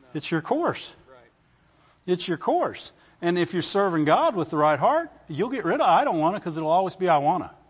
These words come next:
Speaker 2: "I wanna." Wait, that's, I'm serving the Lord. Wait. We just gotta, we gotta redirect our thoughts, redirect our vision, and, and realize it's God that's asking me to, is not even asking me, He's letting me do this. He's giving me a part in the kingdom of God.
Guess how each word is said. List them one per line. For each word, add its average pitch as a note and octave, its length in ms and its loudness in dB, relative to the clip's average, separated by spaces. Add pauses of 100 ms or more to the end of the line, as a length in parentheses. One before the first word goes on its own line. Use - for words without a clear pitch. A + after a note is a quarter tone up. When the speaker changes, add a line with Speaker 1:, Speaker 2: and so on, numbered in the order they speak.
(640)
Speaker 2:
"I B2+ 60 -2
wanna." D3+ 300 2
Wait, C#3+ 220 -4
that's, G#3 340 -8
I'm F3 100 -10
serving D3+ 240 -2
the D3+ 80 -4
Lord. A#2 220 -8
Wait. G3 220 -8 (400)
We A#3+ 80 -6
just C#4+ 140 -6
gotta, C4+ 220 0
we F#3+ 120 -2
gotta C4+ 200 -2
redirect F#3+ 640 -2
our C#3+ 80 0
thoughts, G3+ 460 -2
redirect F3+ 520 -4
our C3+ 120 0
vision, C#3+ 440 -4 (320)
and, D3+ 160 -2
and D3 220 -2
realize D3+ 560 0 (240)
it's F3 220 2
God G#3 440 2
that's C3+ 160 -8
asking B2+ 460 -4
me B2 140 -8
to, A#2+ 120 -12
is C3+ 280 -8
not E3 240 -4
even C#3+ 160 -8
asking F3 400 -6
me, D#3 140 0
He's E3 140 -6
letting E3+ 380 0
me B2 120 -6
do A2+ 180 -6
this. - 360 -16 (500)
He's G#3 220 -4
giving F#3 500 -2
me E3+ 180 0
a C#3+ 60 0
part D#3 480 0
in D#3 160 -4
the D#3 60 -6
kingdom C#3 340 -6
of E3 80 -6
God. B3 420 -4